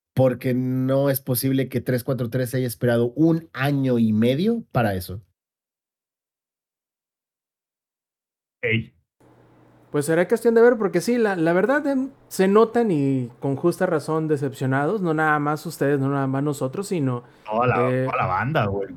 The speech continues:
Speaker 3: Exactamente, todos los que han tocado alguna vez Halo Infinite. Eh, creo que al inicio estábamos muy optimistas, sobre todo porque para haber sido un, un estreno anticipado, lo de multiplayer a todos nos dejó bastante buen sabor de boca. Y lo malo fue que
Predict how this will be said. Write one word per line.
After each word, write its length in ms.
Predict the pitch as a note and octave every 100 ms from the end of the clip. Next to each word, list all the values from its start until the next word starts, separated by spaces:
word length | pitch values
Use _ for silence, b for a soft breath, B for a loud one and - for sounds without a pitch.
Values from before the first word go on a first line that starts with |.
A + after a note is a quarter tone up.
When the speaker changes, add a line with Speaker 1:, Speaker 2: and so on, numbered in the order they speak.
| -
Speaker 3:
Exactamente, 760 | E3 D#3+ - E3 F3 E3 D#3
todos 240 | D#3+ A#3 A#3+
los 160 | G#3
que 80 | G3+
han 140 | F#3 F3+
tocado 460 | F#3+ F#3 F3 F3
alguna 340 | E3 D#3 E3 D3+
vez 240 | D#3 -
Halo 160 | D#3+ D#3
Infinite. 420 | D#3 E3 F3 F3 - B B B -
Eh, 200 | G#3 G#3 - -
creo 220 | G#3 A#3
que 100 | C#4+
al 80 | C4+
inicio 560 | F#3 G3 G3+ B3 A#3 A3+
estábamos 440 | C#3+ F3+ G3+ F3
muy 160 | F3 G#3
optimistas, 640 | G#3 D#3 D3 D3+ - -
sobre 260 | - D3+ C3+
todo 300 | D#3 F#3+ F#3
porque 340 | D#3 C#3 C#3+
para 220 | C3 C3+
haber 180 | C3+ D#3+
sido 280 | E3+ F3+ F3
un, 500 | F3+ F3+ F3 C#3 C3+ -
un 160 | E3
estreno 260 | F#3 F3 F#3+
anticipado, 580 | F#3+ F3+ C3+ C#3 D3+ F3+
lo 100 | D#3+
de 40 |
multiplayer 480 | D3 C3+ C3 C#3 E3
a 60 | D#3+
todos 220 | D3+ D#3+
nos 140 | D#3+
dejó 240 | C3+ C3 D3
bastante 400 | D3+ D#3+ C#3 E3
buen 160 | D3+
sabor 260 | D3 D3+ D3+
de 80 | D3
boca. 360 | C#3 C#3 A#3 - B B B B B
Y 360 | E3+ F3 E3+ E3+
lo 160 | E3
malo 260 | E3+ A3+ B3
fue 180 | B3 A#3+
que 260 | B3+ A#3+